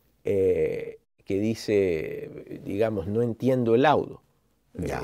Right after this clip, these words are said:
Speaker 1: interpreta-, interpréteme el laudo. Y el recurso,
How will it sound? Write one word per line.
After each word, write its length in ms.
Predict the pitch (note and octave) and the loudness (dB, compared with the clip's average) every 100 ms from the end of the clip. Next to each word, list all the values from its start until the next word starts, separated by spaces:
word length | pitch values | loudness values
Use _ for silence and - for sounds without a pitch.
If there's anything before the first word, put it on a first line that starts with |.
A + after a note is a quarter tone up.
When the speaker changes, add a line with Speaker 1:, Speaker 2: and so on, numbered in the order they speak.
| B1+ | -6
Speaker 1:
interpreta-, 560 | - F2+ - - - G2 | -4 -4 -4 -6 -4 -4
interpréteme 720 | G#2 G#2 F#2+ C#3 B2+ A2 G#2 | -4 -4 0 0 2 0 0
el 80 | A2 | 2
laudo. 360 | A#2 G2+ - - _ _ _ - | 2 0 -4 -14 _ _ _ -8
Y 240 | D#3+ F3 D3+ | -6 -4 -2
el 140 | E3 | -2
recurso, 840 | D3+ D3+ - F3 D3 - D3+ D3+ | 0 -2 -2 -2 -2 0 0 -2